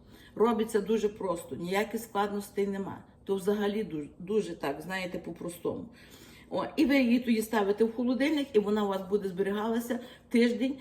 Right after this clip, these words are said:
але кожного тижня не забувайте під-, підгодовувати її. Так само, можете вже до-, там додати і дві ложки житнього борошна,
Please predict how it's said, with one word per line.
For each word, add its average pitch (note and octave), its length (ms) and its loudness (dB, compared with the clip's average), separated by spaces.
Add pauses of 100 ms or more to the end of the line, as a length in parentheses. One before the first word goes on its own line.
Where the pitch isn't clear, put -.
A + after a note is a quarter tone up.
(140)
але G3 200 0
кожного F#3+ 400 0
тижня A3 540 0
не F3 80 -4
забувайте F3 520 -4
під-, - 160 -12
підгодовувати D#3+ 760 -2
її. C3 320 -8 (400)
Так A#3 160 0
само, E3+ 400 0
можете C#4+ 320 4
вже A#3 160 4
до-, G#3+ 220 2 (400)
там A3+ 180 4
додати A#3 420 2
і G#3 60 0
дві F#3+ 200 0
ложки A#3+ 500 -2 (300)
житнього G#3 480 2
борошна, F3+ 600 -6